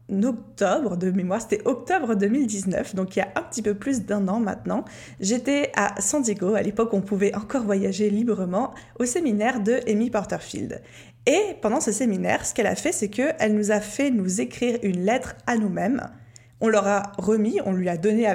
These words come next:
elle et à son équipe à la fin, euh, du séminaire, et ils nous ont dit, « Ben, à la fin de l'année, on va vous l'envoyer. »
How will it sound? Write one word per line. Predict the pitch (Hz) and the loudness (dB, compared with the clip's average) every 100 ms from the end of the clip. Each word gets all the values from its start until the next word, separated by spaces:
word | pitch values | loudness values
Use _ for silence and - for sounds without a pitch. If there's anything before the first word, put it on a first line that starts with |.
| - | 4
elle | 214 | 2
et | |
à | 185 | 2
son | 185 196 | 0 -2
équipe | 190 - 214 190 | -2 -4 -2 0
à | |
la | 170 | -2
fin, | - - 214 214 - - - | -4 -4 -4 -4 -10 -18 -6
euh, | 175 | -4
du | 165 | -4
séminaire, | 190 214 180 170 220 - - - | -2 0 -2 0 -2 -2 -10 -2
et | 240 | 2
ils | 233 | 4
nous | 214 | 4
ont | 196 | 2
dit, « | 180 226 226 | 0 0 0
Ben, | 185 - - - | 0 -4 -12 -4
à | 175 | -2
la | 190 | -2
fin | - 269 | -2 0
de | 233 | 2
l'année, | 185 170 180 247 - - - | 0 0 0 0 -6 -12 -6
on | |
va | 175 220 | 0 0
vous | 214 180 | 0 0
l'envoyer. » | 202 175 - | 0 -2 -6